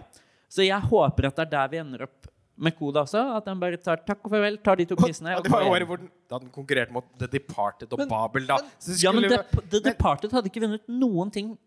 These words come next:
Speaker 1: før den vant Oscaren.
Speaker 3: Ok, men hva vinner, Mats? The Power of the Dog vinner beste film.
Speaker 1: Ja.
Speaker 3: Og hva håper du at vinner?
Speaker 1: Nei, jeg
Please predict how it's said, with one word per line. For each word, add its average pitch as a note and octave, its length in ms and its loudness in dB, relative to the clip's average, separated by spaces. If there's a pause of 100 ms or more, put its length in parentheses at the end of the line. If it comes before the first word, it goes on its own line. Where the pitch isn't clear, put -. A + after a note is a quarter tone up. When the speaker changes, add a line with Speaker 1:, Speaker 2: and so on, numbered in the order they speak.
Speaker 1:
før F3 200 2
den F#3 100 -6
vant F#3+ 180 -8
Oscaren. A3 380 -6 (640)
Speaker 3:
Ok, F3 260 -6
men G#3 180 0
hva F#3+ 240 4
vinner, D3 400 -6
Mats? - 440 -12 (720)
The C#3 80 -10
Power D3 360 0
of D3 80 -14
the D#3+ 60 -10
Dog F3 300 0 (180)
vinner D3 280 -6
beste D3+ 240 -6
film. F3+ 240 -6 (120)
Speaker 1:
Ja. A#2 140 0 (640)
Speaker 3:
Og D3 80 -2
hva D#3+ 160 2
håper D3 360 -8
du A2+ 140 -12
at - 140 -20
vinner? B2 260 -16 (2750)
Speaker 1:
Nei, G#3 120 4
jeg G#3 220 0